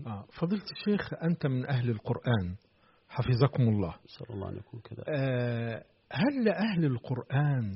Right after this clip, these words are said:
Speaker 1: صفات يتحلون بها في تعاملهم مع الناس، مع الجيران، مع الطلاب،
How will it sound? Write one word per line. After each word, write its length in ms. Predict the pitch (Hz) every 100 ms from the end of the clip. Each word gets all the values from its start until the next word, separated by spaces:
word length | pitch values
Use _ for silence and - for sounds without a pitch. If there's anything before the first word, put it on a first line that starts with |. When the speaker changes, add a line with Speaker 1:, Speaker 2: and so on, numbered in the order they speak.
| - 131
Speaker 1:
صفات 640 | - 143 156 120 - - _ _ _ _ _ _ _ _ 123
يتحلون 800 | 120 - - 147 175 170 127 107
بها 480 | 127 107 98 92 87 85 95 - -
في 220 | 175 180
تعاملهم 920 | 156 156 139 135 135 127 113 110 107 98 - _ _ _
مع 180 | 147 151
الناس، 560 | 131 120 117 113 107 98 -
مع 140 | 156
الجيران، 760 | 165 113 120 113 117 113 110 107
مع 180 | 123 139
الطلاب، 680 | - 127 113 120 123 107